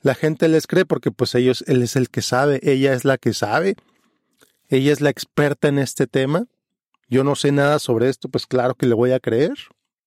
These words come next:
Claro que le voy a creer cuando me dice que si meto X yo voy a recibir Y. Y resulta que no. Resulta que recibí Z. Resulta que llevo un año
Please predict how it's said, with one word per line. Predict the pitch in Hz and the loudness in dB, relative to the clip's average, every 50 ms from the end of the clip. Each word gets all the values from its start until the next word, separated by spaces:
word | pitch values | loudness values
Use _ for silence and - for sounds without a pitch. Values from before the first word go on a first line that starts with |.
| _ _ _ _ _ _ _ _ _ | _ _ _ _ _ _ _ _ _
Claro | - 135 143 175 202 196 | -2 0 2 2 2 0
que | - - | 0 0
le | 147 135 | 0 2
voy | 139 160 | 2 2
a | 165 | 2
creer | - 151 147 156 143 | 2 2 2 2 2
cuando | - 160 147 131 127 | 0 -2 0 0 2
me | 127 139 | 2 2
dice | 160 160 147 - 151 139 | 2 0 0 0 -2 -2
que | - 170 151 | -2 -4 -6
si | - 120 | -4 0
meto | 120 135 135 - 147 151 | 0 0 0 2 2 2
X | 160 156 - - 135 120 | 2 0 -2 -4 -2 0
yo | 127 123 | 2 2
voy | 135 135 | 2 2
a | 139 | 0
recibir | 120 120 - - 120 120 120 | 0 -2 -2 0 0 0 2
Y. | 120 139 160 156 - _ _ _ _ _ _ _ _ _ _ _ _ _ _ _ _ _ _ _ _ _ _ _ _ _ _ _ _ _ _ _ _ _ _ _ _ _ | 2 2 0 0 -2 _ _ _ _ _ _ _ _ _ _ _ _ _ _ _ _ _ _ _ _ _ _ _ _ _ _ _ _ _ _ _ _ _ _ _ _ _
Y | - 139 | 2 4
resulta | 123 127 131 - - - 131 120 - 139 | 4 4 2 2 0 -2 -4 -4 -2 -4
que | 127 - - 127 | -4 -2 0 0
no. | 120 123 127 - _ _ _ _ _ _ _ _ _ _ | 0 -2 -2 -6 _ _ _ _ _ _ _ _ _ _
Resulta | - 156 131 - - 123 110 - 123 | -6 -4 -4 -2 -2 -2 0 0 0
que | - 131 | 0 0
recibí | 110 117 - - 120 110 113 110 | 0 0 -2 -2 -4 -4 -4 -4
Z. | - - 120 - - - - - _ _ _ _ _ _ _ _ _ _ _ _ _ _ _ _ _ _ | -2 -2 -2 -2 -4 -10 -20 -20 _ _ _ _ _ _ _ _ _ _ _ _ _ _ _ _ _ _
Resulta | - 127 117 - - 127 120 - 151 | -2 -2 -2 0 -2 -4 -2 -2 -4
que | 131 - 123 | -4 -2 0
llevo | 117 123 127 127 | 0 2 2 2
un | 131 143 151 | 0 0 2
año | 170 170 156 151 156 170 165 | 2 2 2 2 0 -2 -2